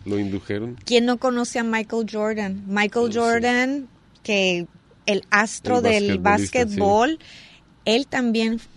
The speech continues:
Speaker 2: está diagnosticado con trastorno de déficit de atención de hiperactividad. Hay ciertos deportes que tienden más hacia ciertos trastornos psiquiátricos, como por ejemplo, los trastornos de la conducta alimenticia,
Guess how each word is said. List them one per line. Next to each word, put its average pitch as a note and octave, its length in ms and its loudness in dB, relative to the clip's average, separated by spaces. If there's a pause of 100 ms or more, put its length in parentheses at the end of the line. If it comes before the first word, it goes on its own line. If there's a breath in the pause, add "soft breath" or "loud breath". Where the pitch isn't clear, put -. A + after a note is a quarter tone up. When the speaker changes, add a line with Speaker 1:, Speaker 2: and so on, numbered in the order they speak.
Speaker 2:
está G#3 300 -2
diagnosticado G3 760 0
con F#3+ 360 -2 (240)
trastorno F#3 300 -2
de F#3 60 -2
déficit F#3+ 200 -6
de G3 80 0
atención F3 400 -6
de F3 80 -4
hiperactividad. F3 840 0 (880 soft breath)
Hay A#3+ 100 -2
ciertos A#3 800 -4
deportes G3 1040 -2 (500 loud breath)
que G3 360 2 (160)
tienden A3 640 2
más G#3+ 260 -2
hacia A3 280 -6
ciertos F#3 640 -6
trastornos F3+ 460 -8
psiquiátricos, G3+ 600 -8
como F#3 240 -6
por F3+ 220 -4
ejemplo, F3 500 -10 (380 soft breath)
los E3+ 140 -14
trastornos G#3+ 460 -4
de B3+ 60 -2
la A#3+ 120 2
conducta G3+ 340 -4
alimenticia, G3 720 -4